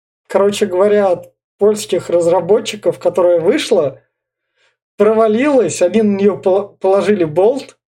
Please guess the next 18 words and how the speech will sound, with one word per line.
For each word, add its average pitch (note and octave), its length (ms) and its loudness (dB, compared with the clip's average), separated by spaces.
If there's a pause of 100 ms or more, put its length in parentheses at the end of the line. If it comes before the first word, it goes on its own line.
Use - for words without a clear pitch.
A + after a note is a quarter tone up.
(600)
стали G3 280 -2
делать F3+ 320 0
другую F3+ 480 0
игру, A3+ 180 0
потом E3+ 300 -2
там E3+ 260 -2
Mail.ru F#3 320 0
пришел G#3+ 420 -2
такой: F3 320 -4
«Может, G#3 300 -2
мы G3 140 -4
во F3 240 -2
фри-то-плейку G#3 680 -2
возродим? D#3 540 -2
Давайте». C#3 540 -2 (1400)
World F3 340 -2
War F3 240 0
три G#3+ 180 2